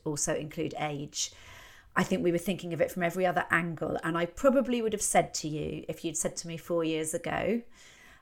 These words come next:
"Do you think the industry is ageist?" I, I th-, would probably have said no. And I probably would have said, "Well, there just aren't that many people who are older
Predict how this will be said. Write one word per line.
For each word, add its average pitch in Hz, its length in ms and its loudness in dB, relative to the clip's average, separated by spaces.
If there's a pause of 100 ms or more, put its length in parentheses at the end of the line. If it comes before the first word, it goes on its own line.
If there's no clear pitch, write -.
(140)
"Do 180 140 0
you 156 60 0
think 180 160 -4
the 180 60 0
industry 175 320 0
is 160 140 -2
ageist?" - 840 2 (140)
I, 190 240 6 (140)
I 190 160 -2
th-, - 120 -6
would 175 120 -6
probably 175 220 -2
have 175 100 2
said 175 240 0
no. 220 320 6
And 170 100 2
I 170 80 -2
probably 214 540 6
would - 140 -4
have - 100 -4
said, 170 240 4
"Well, 233 140 -2
there 233 100 0
just 269 220 0
aren't 175 160 0
that - 160 -2
many 165 220 -4
people 196 440 4
who 175 160 4
are 185 100 6
older 190 540 4